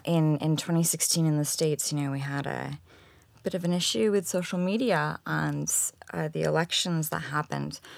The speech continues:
Um, those ads were, you know, very quick turnaround, quick R O I to them. You paid, you got the result. Um, I am aware of S E Os who are working in political fields right now and who are, um, perhaps using a longer game.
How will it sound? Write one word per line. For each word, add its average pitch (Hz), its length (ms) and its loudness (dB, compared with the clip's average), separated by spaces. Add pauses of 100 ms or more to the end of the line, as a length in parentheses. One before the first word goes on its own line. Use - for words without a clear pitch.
(260)
Um, 160 300 0
those 202 280 4
ads 170 420 0
were, 151 320 4
you 147 80 -6
know, 156 160 -10
very 151 300 -2 (100)
quick 175 220 -8
turnaround, 175 540 -4
quick 175 160 -8
R 170 220 4
O 165 100 4
I 165 160 4
to - 140 -10
them. 175 240 2
You 160 140 0
paid, 180 460 -2
you - 40 -14
got - 160 -8
the - 100 -4
result. 156 440 0 (560)
Um, 151 480 -2
I 180 120 2
am 220 180 6
aware 170 480 6
of 156 100 2
S 160 240 0
E 170 220 4
Os 151 120 -2
who 160 100 -2
are 156 120 2
working 160 380 0
in 143 100 0
political 143 400 -4
fields 139 420 -6
right 139 180 -2
now 135 420 -2
and 139 260 -4
who 147 220 -2
are, 139 360 2 (840)
um, 143 420 -4 (840)
perhaps - 320 -10
using 262 280 0
a 220 80 0
longer 202 480 2
game. 147 640 -2